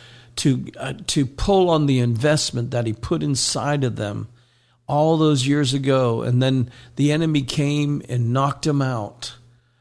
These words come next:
But God is bringing back his royal sons and daughters. Amen.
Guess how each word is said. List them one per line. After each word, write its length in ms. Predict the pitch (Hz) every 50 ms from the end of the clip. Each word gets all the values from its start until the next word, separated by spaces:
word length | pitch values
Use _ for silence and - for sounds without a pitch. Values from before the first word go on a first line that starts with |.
| _ _ _ _ -
But 180 | 131 131 127
God 240 | 123 139 139 139 135
is 140 | 123 117 113
bringing 460 | 104 135 147 143 151 151 143 143 135
back 320 | 127 131 123 123 120 -
his 200 | - 120 113 107
royal 400 | 120 123 127 131 131 131 131 123
sons 640 | 113 - - - 143 135 127 127 127 131 127 123 -
and 180 | 127 120 117 113
daughters. 600 | 120 117 117 113 104 107 110 113 - - - -
Amen. 480 | - 123 120 120 117 120 131 135 131